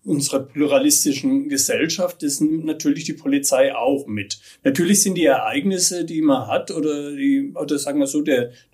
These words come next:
Polizeialltag, die Lebenswirklichkeit der Polizei,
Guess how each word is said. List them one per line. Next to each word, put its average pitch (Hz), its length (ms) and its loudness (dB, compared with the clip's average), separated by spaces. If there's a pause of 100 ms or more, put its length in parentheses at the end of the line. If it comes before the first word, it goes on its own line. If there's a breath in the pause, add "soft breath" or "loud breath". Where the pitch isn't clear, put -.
(100)
Polizeialltag, 156 1200 2 (380 loud breath)
die 139 240 6
Lebenswirklichkeit 143 960 0
der 156 80 -2
Polizei, 139 800 0